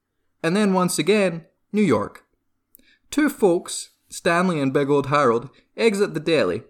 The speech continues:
sandwiches in hand. The sandwiches are cumbersome, absolutely huge,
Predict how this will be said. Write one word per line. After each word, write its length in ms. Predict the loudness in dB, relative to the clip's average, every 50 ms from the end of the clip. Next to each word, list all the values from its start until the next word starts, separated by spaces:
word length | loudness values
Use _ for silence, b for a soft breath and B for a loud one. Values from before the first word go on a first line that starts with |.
| _ _ _
sandwiches 580 | -4 -2 0 0 2 0 0 0 -2 -2 -2
in 80 | -4 -4
hand. 320 | -4 -6 -8 -8 -10 -14 -18 _ _ _ _ _ -6
The 60 | -6
sandwiches 420 | -4 -2 -2 -2 0 0 0 0
are 80 | 0 -2
cumbersome, 640 | 0 -2 -2 0 0 -2 -2 -4 -6 -8 -8 -10 -12 _ _ _
absolutely 480 | -2 -2 -2 0 -2 -2 0 0 -2 -2
huge, 520 | -4 -2 0 0 2 2 0 0 -4 -10